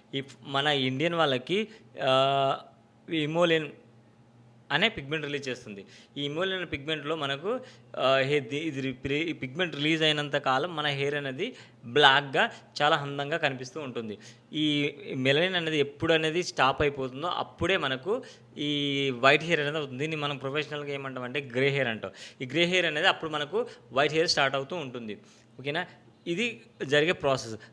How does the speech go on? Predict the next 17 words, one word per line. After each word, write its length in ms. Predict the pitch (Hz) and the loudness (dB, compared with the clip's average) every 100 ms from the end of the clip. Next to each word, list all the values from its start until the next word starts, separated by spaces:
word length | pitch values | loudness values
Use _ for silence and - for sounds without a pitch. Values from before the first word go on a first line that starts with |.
| - | -2
కానీ 320 | 156 165 147 175 | 4 4 4 0
ఇది 220 | 156 190 | -2 -2
కొంతమందిలో 520 | 180 151 151 151 170 | -2 -2 -2 -2 -4
తొందరగా 480 | 165 123 131 143 151 | -4 -2 2 4 4
అయిపోతుంది, 480 | 147 139 143 143 147 | 4 2 -4 -6 -6
కొంతమంది 400 | 139 131 127 127 | -6 -6 -6 -4
లేట్‌గా 320 | 123 127 139 | -4 -2 -4
అవుతుంది, 300 | 139 139 160 | -4 -6 -12
కొంతమందికి 560 | 147 139 135 143 202 226 - - _ _ 156 | -10 -8 -8 -8 -10 -10 -14 -20 _ _ 4
అలా 160 | 185 | 6
అవ్వకపో-, 720 | 208 160 151 151 151 139 139 160 | 6 4 2 -2 -4 -2 -2 0
ఆ, 360 | 139 131 135 135 | 4 8 8 6
అవ్వకుండా 400 | 139 151 147 151 | 2 -2 -2 -2
కూడా 160 | 151 | -2
ఉండొచ్చు 400 | 143 127 113 104 - - _ - | -2 -2 -2 -6 -10 -18 _ -8
కొంతమందికి. 480 | 143 139 135 123 107 - - - | -4 -2 -2 -4 -8 -14 -20 -2
యా, 260 | 143 135 | 4 4